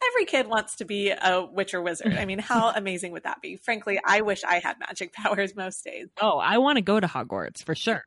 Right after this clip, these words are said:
Speaker 1: <laughs> Exactly. So it's such a relatable, wonderful thing for kids. But we also want to provide them with those opportunities to see those windows and mixed in with some mirrors as well. So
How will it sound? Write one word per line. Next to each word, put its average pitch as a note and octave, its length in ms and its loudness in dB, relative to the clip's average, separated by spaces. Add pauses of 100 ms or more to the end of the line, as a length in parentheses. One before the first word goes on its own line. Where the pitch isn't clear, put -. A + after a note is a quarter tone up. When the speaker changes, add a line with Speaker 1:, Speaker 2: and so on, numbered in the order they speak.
(100)
Speaker 1:
<laughs> B3+ 160 2 (260)
Exactly. G#3 640 0 (520)
So C#4 220 6
it's - 340 0
such C#4+ 220 0
a C#4+ 40 0
relatable, A3 680 0
wonderful F#3+ 460 -4
thing F3 260 -12
for E3+ 160 -12
kids. - 380 -14 (500)
But B3+ 140 4
we B3+ 140 -2
also B3 300 2
want G#3+ 260 -2
to G#3+ 60 -12
provide F3 440 -2
them E3+ 240 -2
with F3+ 160 -2
those F3 260 -2
opportunities F3+ 800 -8
to F#3 100 -8
see E3 240 -6
those D#3 240 -8
windows - 500 -10 (360)
and D4 300 0
mixed G#4 360 -2
in A#3+ 180 0
with G3+ 160 0
some F#3+ 240 -2
mirrors F3 400 -2
as D#3 240 -6
well. - 320 -6 (280)
So G3+ 580 2